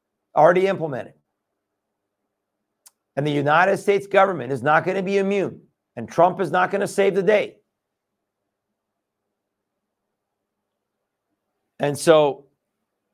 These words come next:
I wanna make sure, um, that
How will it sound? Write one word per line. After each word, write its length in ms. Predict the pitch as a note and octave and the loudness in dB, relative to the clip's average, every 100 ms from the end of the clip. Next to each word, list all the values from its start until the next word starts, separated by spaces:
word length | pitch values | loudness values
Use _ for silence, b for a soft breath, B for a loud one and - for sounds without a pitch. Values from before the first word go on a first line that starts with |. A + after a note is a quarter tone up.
| _ _ _ - | _ _ _ 2
I 120 | C3+ | 2
wanna 500 | C3+ D3+ F3 F#3+ F#3+ E3+ | 4 2 2 0 -2 -6
make 200 | F3+ E3 | -8 -4
sure, 460 | - G3+ B2+ F2 _ _ _ _ _ _ _ _ _ _ _ _ _ _ | 2 2 2 -4 _ _ _ _ _ _ _ _ _ _ _ _ _ _
um, 640 | D3 C#3+ C#3+ C3+ B2+ A#2 - _ | 2 4 4 2 0 -6 -20 _
that 480 | A#2+ B2+ D3 C#3+ - | -2 2 4 2 -8